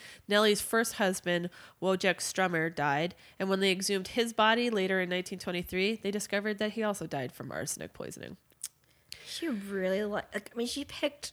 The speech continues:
Speaker 2: she picked her poison.
Speaker 1: Yeah.
Speaker 2: And
Speaker 1: The, and they, they're stuck to it.
Speaker 2: Yep.
Speaker 1: <clears throat> Um, her son, uh, Nellie's son, John, was also getting sick,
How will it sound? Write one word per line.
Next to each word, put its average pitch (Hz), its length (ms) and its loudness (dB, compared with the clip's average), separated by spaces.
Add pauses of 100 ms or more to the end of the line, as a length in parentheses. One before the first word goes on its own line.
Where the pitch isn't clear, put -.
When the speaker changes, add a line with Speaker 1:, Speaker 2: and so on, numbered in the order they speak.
Speaker 2:
she - 220 -8
picked - 260 -8
her 302 60 -4
poison. 160 580 -4
Speaker 1:
Yeah. 165 320 8
Speaker 2:
And - 320 -8 (320)
Speaker 1:
The, 214 160 6
and 226 100 4
they, 233 140 6
they're 226 180 6
stuck - 580 0
to - 120 -4
it. - 160 -8 (160)
Speaker 2:
Yep. 214 240 -8 (240)
Speaker 1:
<clears throat> 220 400 -4
Um, 190 680 4 (100)
her 220 120 6
son, 226 480 2
uh, 185 200 2
Nellie's 202 380 4
son, 202 340 0
John, 190 500 2 (400)
was 202 160 2
also 233 340 4
getting 185 280 -2
sick, - 480 -2